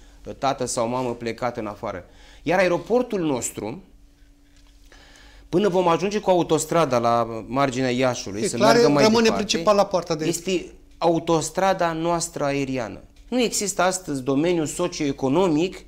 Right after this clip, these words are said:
Speaker 1: în care aeroportul să nu-și
Speaker 2: Să nu
Speaker 1: pună
Speaker 2: fie.
Speaker 1: amprenta. <clears throat> Și mă bucur foarte mult, că asta este și aprecierea ieșenilor, această administrație liberală de la Consiliul Județean Iași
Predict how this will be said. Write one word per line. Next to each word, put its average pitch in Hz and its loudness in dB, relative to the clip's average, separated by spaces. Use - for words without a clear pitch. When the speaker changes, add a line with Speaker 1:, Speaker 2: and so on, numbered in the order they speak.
Speaker 1:
în 147 -2
care 165 2
aeroportul 160 2
să - -8
nu-și 151 -2
Speaker 2:
Să 120 -8
nu 117 -10
Speaker 1:
pună 147 -2
Speaker 2:
fie. 135 -2
Speaker 1:
amprenta. 123 -4
<clears throat> 170 -2
Și - -10
mă 147 2
bucur 180 0
foarte 160 2
mult, 123 0
că - -16
asta 139 -6
este 143 -4
și 135 -4
aprecierea 131 -4
ieșenilor, 135 -6
această 175 -2
administrație 139 -2
liberală 147 4
de 117 -6
la 117 -2
Consiliul 113 -6
Județean 110 -8
Iași 127 -8